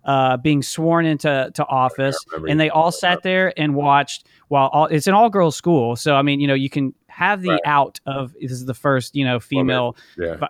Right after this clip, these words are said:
Speaker 1: vice president, yada, yada, yada. But this same school four years ago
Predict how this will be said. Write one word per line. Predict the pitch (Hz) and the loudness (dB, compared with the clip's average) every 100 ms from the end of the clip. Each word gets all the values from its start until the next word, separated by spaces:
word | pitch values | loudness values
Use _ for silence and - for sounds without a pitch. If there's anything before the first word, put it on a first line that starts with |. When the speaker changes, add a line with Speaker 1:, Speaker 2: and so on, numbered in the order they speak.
| - | -4
Speaker 1:
vice | 139 135 - | -2 -2 -2
president, | 143 135 131 131 127 - | -2 -2 -2 -4 -6 -8
yada, | 143 135 131 | -4 -2 -2
yada, | 127 117 | -4 -4
yada. | 113 107 92 - _ _ _ | -6 -8 -10 -20 _ _ _
But | 151 | -4
this | 170 - | -4 -2
same | 202 190 | 0 0
school | - 190 156 | 0 0 0
four | - 151 | 2 0
years | 139 160 139 | 2 2 0
ago | 131 127 120 | 0 -2 -2